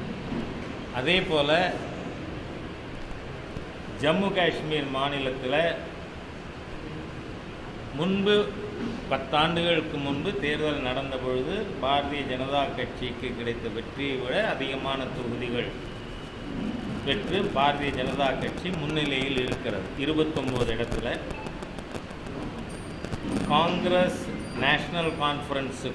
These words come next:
கூட்டணி பெரும்பான்மை பலம் இல்லாமல்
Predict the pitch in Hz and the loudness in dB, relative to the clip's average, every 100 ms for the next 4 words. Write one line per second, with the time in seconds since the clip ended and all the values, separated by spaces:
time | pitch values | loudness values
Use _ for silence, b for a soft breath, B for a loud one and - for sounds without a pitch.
0 | - 139 143 135 165 214 - - - - | -2 -2 0 2 2 0 -2 -4 -6 -6
1 | - - - - - - - - - - | -8 -8 -8 -8 -8 -10 -8 -8 -8 -8
2 | - - - 180 190 190 180 165 156 139 | -8 -8 2 4 6 6 6 6 2 4
3 | 135 135 135 139 135 123 120 180 196 | 2 2 0 4 4 4 2 0 0